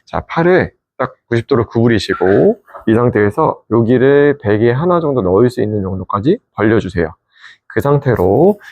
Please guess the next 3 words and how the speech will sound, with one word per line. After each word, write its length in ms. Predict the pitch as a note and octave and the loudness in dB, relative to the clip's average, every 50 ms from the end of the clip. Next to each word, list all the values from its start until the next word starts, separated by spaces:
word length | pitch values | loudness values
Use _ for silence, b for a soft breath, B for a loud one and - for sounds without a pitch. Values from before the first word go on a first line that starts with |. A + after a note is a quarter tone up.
| B B | B B
그대로 800 | - - - - - A#2+ A#2+ B2+ C#3+ D#3+ F3+ - G3 G3 F#3 F#3 - | -12 -6 -6 -4 -2 0 0 2 2 2 2 2 2 2 0 -2 -4
바깥으로 420 | - - - A#2 B2 - A2+ A2+ | -12 -8 -6 -6 -6 -4 -6 -8
돌려주는데 1160 | - - A#2+ B2 B2+ C#3 D3 D3+ C#3+ C3+ - G#2 G2+ F#2+ F#2+ F#2+ F#2 F2 C3+ E3 E3+ F3+ G#3 | -4 0 0 2 4 4 2 2 0 0 -2 -4 -6 -4 -4 -6 -4 -2 0 0 0 -2 -6